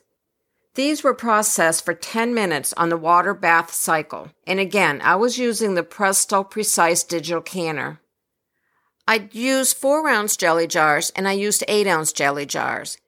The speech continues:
It's perfectly okay to process in one batch two different size jars,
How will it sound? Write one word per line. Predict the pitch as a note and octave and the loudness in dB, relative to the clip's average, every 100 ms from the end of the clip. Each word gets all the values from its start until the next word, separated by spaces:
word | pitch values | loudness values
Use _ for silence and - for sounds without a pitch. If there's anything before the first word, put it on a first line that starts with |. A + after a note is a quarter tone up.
| _ _ | _ _
It's | A3+ A3 | 0 0
perfectly | - C4+ D4 E4 C#4 G#3+ | 2 2 2 -2 0 0
okay | - G3 G3 G#3 F#3 D#3+ D3 D3+ - - _ | 4 4 2 0 2 4 0 -4 -14 -20 _
to | - | -10
process | G3 - G#3+ G#3+ - G#3 F#3+ - | -8 0 2 2 2 0 0 -2
in | F#3 F3+ | -4 -2
one | F#3 F#3 F3 | 0 -2 0
batch | E3 D3 D3 - - _ _ - | 0 2 0 -2 -12 _ _ -10
two | - A3+ | -6 -2
different | A3+ A3+ G3 | -2 0 0
size | G3 E3+ E3+ | 2 2 0
jars, | - E3 C#3+ C#3+ C#3 | 0 0 0 -2 -10